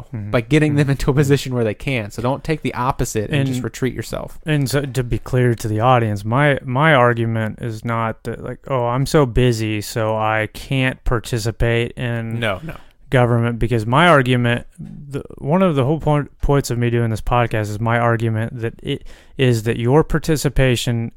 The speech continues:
Speaker 1: in government and in society should be a part of you prioritizing the responsibilities that you have as an individual. It should not be at the bottom of the list. It should be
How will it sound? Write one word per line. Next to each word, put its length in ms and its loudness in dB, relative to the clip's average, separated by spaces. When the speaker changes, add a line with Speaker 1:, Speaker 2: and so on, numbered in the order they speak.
Speaker 1:
in 220 -2
government 580 0
and 140 -6
in 120 -6
society 580 -4
should 280 -8
be 180 -2
a 100 -4
part 420 0
of 160 -10
you 200 -4
prioritizing 1080 0
the 80 -2
responsibilities 920 0
that 80 -10
you 140 -2
have 280 -4
as 140 -8
an 100 -6
individual. 680 -8
It 100 -4
should 180 -2
not 240 0
be 200 2
at 80 -2
the 80 -4
bottom 340 -2
of 80 -2
the 80 0
list. 440 0
It 120 -8
should 260 -8
be 380 -4